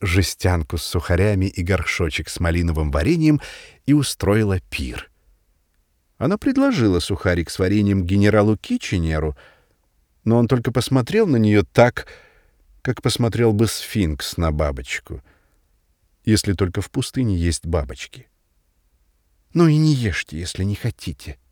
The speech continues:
сказала Делси, «и не важничайте так, и не укоряйте глазами. Навряд ли вы были бы такой гордой, если бы вам пришлось жить на шесть долларов в неделю». Делси нагрубила генералу Киченеру.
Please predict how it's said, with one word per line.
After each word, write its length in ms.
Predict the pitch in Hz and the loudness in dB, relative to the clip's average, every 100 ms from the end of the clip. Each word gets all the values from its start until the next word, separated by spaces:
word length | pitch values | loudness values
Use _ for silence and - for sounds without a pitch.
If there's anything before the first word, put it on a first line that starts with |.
| _ | _
сказала 500 | - 98 82 82 82 | -4 -2 0 0 -2
Делси, 480 | 76 73 67 - 76 _ _ _ _ _ _ - | -2 -6 -6 -8 -10 _ _ _ _ _ _ 4
«и 60 | |
не 120 | 143 143 | 8 8
важничайте 800 | 120 170 120 107 - 92 - 95 | 6 2 0 -2 -2 -6 -4 -8
так, 340 | - 85 - | -6 -8 0
и 60 | 131 | 6
не 100 | 151 | 8
укоряйте 640 | 139 165 147 101 85 104 | 8 4 4 2 -2 -4
глазами. 640 | 92 110 98 90 76 78 _ _ _ _ _ _ 139 | 2 4 4 0 -2 -8 _ _ _ _ _ _ 2
Навряд 400 | 135 151 196 - | 2 2 -2 -2
ли 100 | 98 | 2
вы 140 | 107 | 2
были 240 | 98 113 | 4 4
бы 120 | 104 104 | 4 2
такой 300 | 123 - 107 | 2 2 2
гордой, 420 | 95 196 107 110 | 4 4 4 2
если 260 | 107 - | 0 0
бы 100 | 107 | 2
вам 220 | 110 120 110 | 4 2 2
пришлось 360 | 123 - 131 | -2 4 4
жить 320 | 98 110 - | 6 2 2
на 140 | 113 110 | 0 2
шесть 320 | - 98 76 | 2 0 0
долларов 540 | 90 90 80 82 - - | 0 2 0 -2 -6 0
в 20 | |
неделю». 600 | 113 107 80 71 - - _ _ _ _ _ _ _ _ | 0 2 -2 -4 -8 -18 _ _ _ _ _ _ _ _
Делси 680 | 71 67 87 123 107 - - | -10 -4 -2 -2 -4 -8 -6
нагрубила 640 | 80 82 82 80 76 107 98 | -4 -2 0 0 0 0 0
генералу 640 | 85 90 82 85 104 90 | 2 0 2 0 0 -2
Киченеру. 920 | - - 120 - - 90 76 64 - | -4 -8 -6 -6 -6 -6 -6 -10 -14